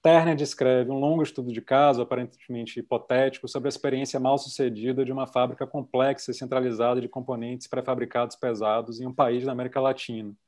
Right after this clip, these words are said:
da inauguração à bancarrota, sustentando que, em países pobres e com problemas de infraestrutura, a alta especialização do processo industrial é tomada de riscos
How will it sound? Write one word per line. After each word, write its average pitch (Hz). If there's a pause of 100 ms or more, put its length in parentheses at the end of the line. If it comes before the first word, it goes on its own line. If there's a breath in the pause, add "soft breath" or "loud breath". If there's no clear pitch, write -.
(420 soft breath)
da 131
inauguração 135
à 135
bancarrota, 123 (580)
sustentando 143
que, 143
em 127
países 131
pobres 131
e 120
com 131
problemas 113
de 110
infraestrutura, 127
a 131
alta 143
especialização 123
do 120
processo 120
industrial 127
é 135
tomada 127
de 135
riscos 123